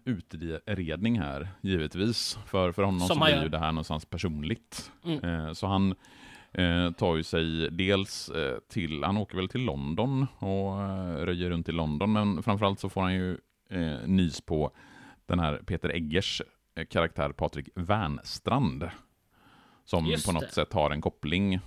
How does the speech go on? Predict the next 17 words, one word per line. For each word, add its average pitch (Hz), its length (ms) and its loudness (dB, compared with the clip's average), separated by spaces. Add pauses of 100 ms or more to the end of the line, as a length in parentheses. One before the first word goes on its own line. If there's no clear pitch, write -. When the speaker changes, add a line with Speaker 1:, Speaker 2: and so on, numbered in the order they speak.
Speaker 1:
till, 71 420 -2
jag - 140 -2
kommer 107 240 -2
fasen - 460 -2
inte 82 140 2
ihåg 76 220 0
vad 80 100 0
det 76 100 2
är 71 60 0
han 82 80 -2
har 69 100 -2
för - 100 -8
koppling 92 560 0 (140)
till 69 440 -6
kidnappning. 82 420 -2
Han 95 120 0
har, 92 160 2